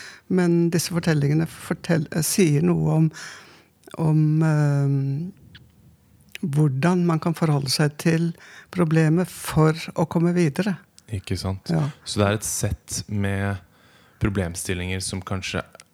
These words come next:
Speaker 2: er universelt, da, for
Speaker 1: Ja, det vil jeg
Speaker 2: mennesker.
Speaker 1: jo si, for en utvikling.
Speaker 2: For en utvikling.
Speaker 1: Ja.
Speaker 2: Som vi mennesker har på en måte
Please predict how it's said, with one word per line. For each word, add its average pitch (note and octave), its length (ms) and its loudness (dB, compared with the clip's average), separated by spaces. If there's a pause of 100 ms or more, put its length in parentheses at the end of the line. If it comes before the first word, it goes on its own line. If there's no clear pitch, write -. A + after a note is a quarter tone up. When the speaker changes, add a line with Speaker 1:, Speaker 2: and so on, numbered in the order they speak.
(140)
Speaker 2:
er F2+ 540 -6 (100)
universelt, G2 640 -6
da, A#2 100 -4 (340)
for F#2+ 380 -2
Speaker 1:
Ja, - 120 2
det D#3 220 2
vil D#3 100 2
jeg D3+ 60 2
Speaker 2:
mennesker. D#3+ 220 4
Speaker 1:
jo F3 60 0
si, G3+ 300 0
for F3+ 260 0
en E3+ 300 2
utvikling. E3 840 2 (300)
Speaker 2:
For - 80 -2
en G2 100 -2
utvikling. G2 520 -2
Speaker 1:
Ja. E3 380 2 (340)
Speaker 2:
Som G#2 160 -2
vi G#2 100 4
mennesker G2+ 480 0
har F#2 140 0
på - 80 -6
en G2+ 80 0
måte F2+ 500 0